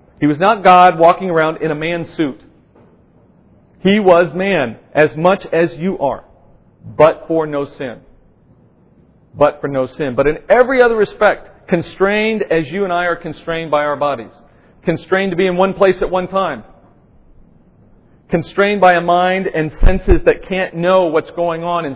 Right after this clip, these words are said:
somebody else's mind or heart apart from supernatural power. And Christ, we're told in Scripture, limited himself by choice voluntarily into the form of man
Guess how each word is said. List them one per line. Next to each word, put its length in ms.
somebody 260
else's 320
mind 280
or 80
heart 320
apart 560
from 480
supernatural 640
power. 420
And 180
Christ, 460
we're 140
told 480
in 180
Scripture, 680
limited 640
himself 880
by 220
choice 520
voluntarily 880
into 160
the 120
form 260
of 100
man 320